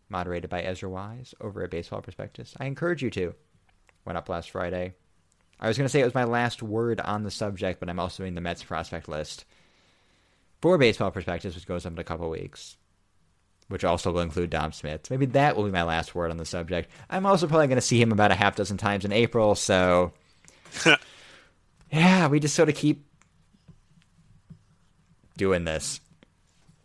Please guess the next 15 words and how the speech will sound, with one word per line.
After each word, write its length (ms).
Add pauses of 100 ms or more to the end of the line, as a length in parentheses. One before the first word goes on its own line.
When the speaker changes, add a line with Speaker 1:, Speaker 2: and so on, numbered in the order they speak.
(560)
Speaker 1:
"Hello, 200
hosts. 720
I'm 160
really 220
curious. 520
Greg 580
with 280
two 220
G's, 420
I 80
don't 120
know 80
who 100
that 180
is, 280